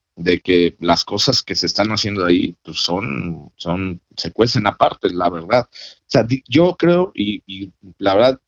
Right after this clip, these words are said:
sin temor a equivocarme, te puedo decir que yo no he encontrado un vino de Coahuila que no me guste. Cosa que sí me ha pasado en otras regiones,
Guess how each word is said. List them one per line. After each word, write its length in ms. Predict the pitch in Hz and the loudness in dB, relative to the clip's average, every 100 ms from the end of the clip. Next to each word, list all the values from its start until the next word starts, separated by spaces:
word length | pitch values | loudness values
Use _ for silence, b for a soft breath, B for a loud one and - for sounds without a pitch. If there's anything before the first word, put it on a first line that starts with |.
| _ | _
sin 220 | - 90 | -4 -2
temor 260 | 107 113 131 | -2 2 2
a 40 | |
equivocarme, 500 | - 95 - 117 127 | 2 0 0 -2 -2
te 100 | - | -6
puedo 200 | - 117 | 0 0
decir 240 | - 110 | 2 0
que 120 | - 101 | 2 2
yo 240 | 107 139 | 2 2
no 160 | 143 139 | 2 0
he 20 | |
encontrado 540 | 131 117 110 113 110 | -2 -6 -4 0 0
un 160 | 110 101 | -2 -4
vino 240 | 104 107 | -4 -4
de 80 | 98 | -8
Coahuila 600 | - 110 92 120 131 - _ _ _ _ _ - | -6 -4 2 2 2 -4 _ _ _ _ _ -4
que 100 | 101 | 0
no 140 | 107 | 2
me 100 | 104 | 0
guste. 300 | 90 90 - - _ _ _ _ _ _ _ - | -4 -6 -10 -10 _ _ _ _ _ _ _ -2
Cosa 300 | 113 113 127 | 0 0 0
que 100 | 110 | 2
sí 120 | 117 | 2
me 100 | 107 | 0
ha 60 | 104 | 0
pasado 340 | 95 - 101 | 0 0 -2
en 100 | 95 | -4
otras 260 | 92 90 87 | -8 -10 -10
regiones, 520 | 92 - 110 80 - | -2 0 0 -4 -18